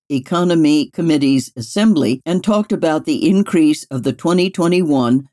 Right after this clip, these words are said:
twenty-two fiscal year's export, foreign investment, remittance, and other issues related to the economy.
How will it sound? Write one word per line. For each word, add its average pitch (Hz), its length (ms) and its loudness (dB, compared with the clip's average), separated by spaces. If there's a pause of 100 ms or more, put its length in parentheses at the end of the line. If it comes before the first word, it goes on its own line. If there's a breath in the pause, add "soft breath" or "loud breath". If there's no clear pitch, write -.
(160)
twenty-two 156 760 0 (240)
fiscal 175 440 0
year's 139 520 2
export, 180 600 -4 (280)
foreign 147 420 2
investment, 170 680 0
remittance, 156 720 -2
and 185 160 -2
other 180 220 2
issues 127 580 0 (180)
related 160 520 0
to 156 160 2
the 131 180 2
economy. 117 600 -2